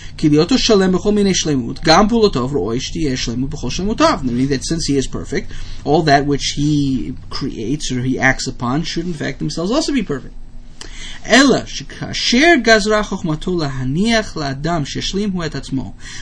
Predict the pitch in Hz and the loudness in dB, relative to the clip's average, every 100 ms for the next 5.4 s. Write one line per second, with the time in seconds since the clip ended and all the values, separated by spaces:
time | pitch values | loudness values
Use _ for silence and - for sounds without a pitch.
0 | - 175 165 202 294 - 208 175 160 156 | 0 2 6 8 6 4 2 2 2 0
1 | 127 147 127 127 151 - - 151 143 - | 0 0 0 -2 -4 -6 -4 0 0 -2
2 | 143 151 151 131 143 - 143 - 123 - | 0 2 2 0 -4 -4 -6 -6 -8 -8
3 | - - - - - - 151 156 151 - | -12 -16 -16 -12 -10 -6 4 6 4 2
4 | 156 151 143 135 135 131 131 123 120 120 | 0 0 0 0 2 0 0 -2 -4 4
5 | 190 180 143 127 | 4 6 0 -4